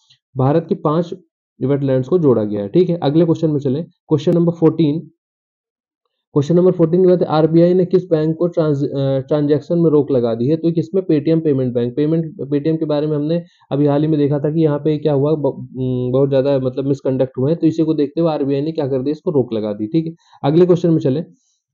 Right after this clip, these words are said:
तो न्यायमूर्ति प्रदीप कुमार श्रीवास्तव किस राज्य के हाई कोर्ट के मुख्य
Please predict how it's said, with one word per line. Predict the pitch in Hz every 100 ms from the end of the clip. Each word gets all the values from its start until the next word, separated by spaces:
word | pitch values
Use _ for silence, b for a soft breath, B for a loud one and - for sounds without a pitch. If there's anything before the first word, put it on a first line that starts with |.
| _
तो | 151
न्यायमूर्ति | 151 170 190 185 185
प्रदीप | 208 175 175 175
कुमार | 175 180
श्रीवास्तव | 180 175 170 165 196
किस | 202 196 175
राज्य | 165 170
के | 180
हाई | 156 156
कोर्ट | 160 160
के | 170
मुख्य | 175 170